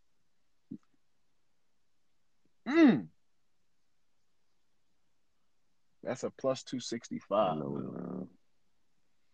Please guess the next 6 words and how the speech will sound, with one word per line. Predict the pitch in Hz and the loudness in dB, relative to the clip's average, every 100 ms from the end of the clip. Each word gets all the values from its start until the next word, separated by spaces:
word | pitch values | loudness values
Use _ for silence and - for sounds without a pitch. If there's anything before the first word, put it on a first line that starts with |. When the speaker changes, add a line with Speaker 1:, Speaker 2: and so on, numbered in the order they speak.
| - - - - - - - | -20 -20 -20 -20 -20 -20 -14
Speaker 2:
I | 62 | -8
know. | 73 67 - - - - - | -6 -8 -12 -18 -16 -16 -6
Crazy. | 80 80 69 - _ - - - - _ - _ _ _ _ _ - _ _ _ - - - - - _ _ - - - - _ _ - - - _ - 92 | 0 2 0 -10 _ -20 -20 -20 -20 _ -20 _ _ _ _ _ -20 _ _ _ -20 -20 -20 -20 -20 _ _ -20 -20 -20 -20 _ _ -20 -20 -20 _ -6 2
I'm, | 110 - | 4 8
I | 117 | 10
would, | 127 | 10